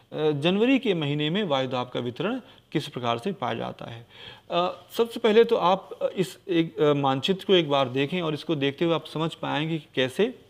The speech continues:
दक्षिणी गोलार्ध में, अ, जो समदाब रेखाएं हैं उनका एक सामान्य रूप से प्रतिरूप है, जबकि उत्तरी गोलार्ध में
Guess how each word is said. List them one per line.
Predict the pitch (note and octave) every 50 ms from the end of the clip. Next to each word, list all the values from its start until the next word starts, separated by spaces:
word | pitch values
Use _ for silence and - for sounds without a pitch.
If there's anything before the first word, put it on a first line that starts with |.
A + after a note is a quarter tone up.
| _ _ _ _ _ _ _ _ _ _ _ _ _ - _ _ _ - C3
दक्षिणी | B2 D#3 D3 - - A3 B3
गोलार्ध | G#3+ G#3 F#3 D#3 C#3+ D3 C#3+ C#3
में, | D#3 E3 F#3+ A#3 C4 - - - - - - - _ _ -
अ, | C#3 C#3+ C#3+ D3 D3 - - - - - _ _ _ _ _ _ _ _ _ _ _ _ _ _ _ _ _ _ _ _ _ _ _ _ -
जो | D3 C#3 D#3 C#3 B2+ C3 - _ _ _ _ _ _ - - - -
समदाब | D#3+ D#3 D#3 C#3+ D3 D3 C#3 C3
रेखाएं | B2+ C3 B2+ - - C#3 D3+ F3 G3
हैं | G3+ G#3 A3 A#3 B3 B3
उनका | - D#3+ D3+ D3 C#3+ D3
एक | C#3 C3+ -
सामान्य | - - B2+ B2 B2+ C#3 D#3+ F3+ F#3
रूप | F3+ F#3+ F3+ F#3
से | - G3
प्रतिरूप | F3+ F#3 F3+ E3 - F3 G3 G3+ F#3 -
है, | A3 G3+
जबकि | E3 D#3 - - F#3 G#3
उत्तरी | - D#3+ - - F#3+ G3 G#3+
गोलार्ध | F#3+ F3+ E3 C#3+ C3+ C3 C3 B2+ B2
में | C#3+ E3+ A3 B3 B3+